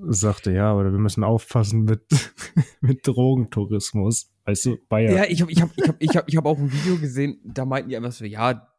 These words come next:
Speaker 2: die wollen das eigentlich gar nicht." Ja, aber das interessiert uns doch nicht, was die woll-, äh, sorry jetzt gegen alle, die aus Bayern kommen, so, ne? Es ist kein Hate gegen euch. Aber,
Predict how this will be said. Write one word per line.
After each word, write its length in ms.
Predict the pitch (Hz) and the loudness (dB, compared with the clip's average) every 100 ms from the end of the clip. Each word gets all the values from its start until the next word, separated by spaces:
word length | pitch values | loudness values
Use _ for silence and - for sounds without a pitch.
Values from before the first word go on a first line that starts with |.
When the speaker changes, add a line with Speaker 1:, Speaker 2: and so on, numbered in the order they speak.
| - | -2
Speaker 2:
die 240 | 165 135 | 0 0
wollen 260 | 117 143 196 | 0 2 2
das 180 | 127 - | 0 -4
eigentlich 420 | 98 101 107 - | -10 -10 -12 -14
gar 200 | 95 92 | -12 -12
nicht." 160 | 98 - | -12 -12
Ja, 80 | |
aber 60 | 165 | -12
das 140 | - - | -12 -14
interessiert 600 | 330 - 339 - 349 - - | -14 -8 -8 -2 -2 -2 -8
uns 280 | 349 415 - | -8 -6 -2
doch 140 | 330 | 0
nicht, 200 | 302 - | 0 -4
was 220 | 269 - _ _ - | -10 -12 _ _ -20
die 300 | - 214 277 | -2 0 2
woll-, 200 | 254 254 - | 0 -2 -4
äh, 160 | 143 - | -8 -8
sorry 380 | 135 - 160 180 | -8 -2 0 2
jetzt 180 | 160 - | 0 -4
gegen 180 | 117 | -6
alle, 260 | 101 139 147 | -2 0 0
die 140 | 113 | -2
aus 200 | 110 107 | -6 -6
Bayern 400 | _ 123 170 175 | _ -2 0 0
kommen, 320 | - 180 185 135 | 0 2 2 2
so, 100 | 117 | 0
ne? 240 | 123 165 | 0 -2
Es 160 | 110 - | -4 -6
ist 140 | 127 | -8
kein 220 | - 131 135 | -4 -2 0
Hate 160 | 139 | -2
gegen 240 | 135 113 104 | -2 -4 -4
euch. 260 | 135 196 214 - - - | -4 -4 -6 -18 -20 -4
Aber, 240 | 143 165 | -2 -2